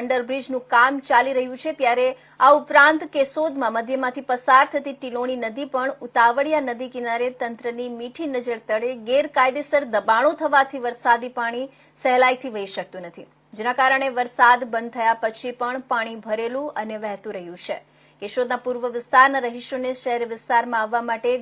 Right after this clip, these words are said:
ગાંધીનગર સોસાયટીમાં આવેલા ગરનાળા નીચેથી પસાર થવું પડી રહ્યું છે. ત્યારે નદીમાં ઘોડાપૂર આવતા ધસમસતા પાણી વચ્ચે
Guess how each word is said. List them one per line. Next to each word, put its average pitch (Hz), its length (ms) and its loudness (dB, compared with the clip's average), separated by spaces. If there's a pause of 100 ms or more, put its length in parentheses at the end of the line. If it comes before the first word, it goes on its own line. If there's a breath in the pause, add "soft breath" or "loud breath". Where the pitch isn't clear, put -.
ગાંધીનગર 226 540 -6
સોસાયટીમાં 233 680 -4
આવેલા 226 380 -2
ગરનાળા 208 480 -2
નીચેથી 247 460 -8
પસાર 208 440 -2
થવું 196 240 -10
પડી 185 200 -10
રહ્યું 175 240 -14
છે. 208 120 -8 (360)
ત્યારે 190 200 -4
નદીમાં 247 480 -4
ઘોડાપૂર 233 440 -2
આવતા 226 300 -2
ધસમસતા 220 560 -6 (100)
પાણી 233 320 -4
વચ્ચે 247 260 -8